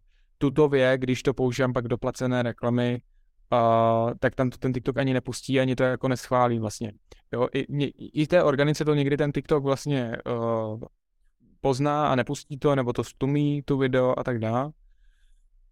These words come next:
A, a, a, a transparentně jako říkám, že jsou prostě firmy, které to i přes naše nějakým způsobem doporučení si sami dělají jako s licencovanou hudbou a pod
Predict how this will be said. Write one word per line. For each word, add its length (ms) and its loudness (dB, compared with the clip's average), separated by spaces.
A, 380 4
a, 220 4
a, 340 -4
a 260 -2
transparentně 760 0
jako 180 0
říkám, 320 0
že 60 -2
jsou 140 -2
prostě 260 -4
firmy, 400 0
které 360 2
to 260 -2
i 60 -6
přes 220 0
naše 220 0
nějakým 280 -2
způsobem 360 -2
doporučení 920 -2
si 200 -4
sami 600 0
dělají 880 2
jako 220 -2
s 60 -4
licencovanou 640 0
hudbou 580 -2
a 340 4
pod 260 0